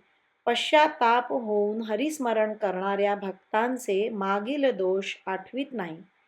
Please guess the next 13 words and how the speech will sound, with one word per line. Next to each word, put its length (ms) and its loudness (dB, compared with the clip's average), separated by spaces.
तर 140 6
त्यांचा 600 2
उद्धार 500 -4
करतो. 420 -8
आणि 220 2
जो 300 2
मनुष्य 560 -2
पश्चाताप 880 6
सहित 340 -4
हरिस्मरण 600 -2
करणाऱ्या 600 0
भक्तांच्या 920 0
पूर्वचरित्रातील 1500 -2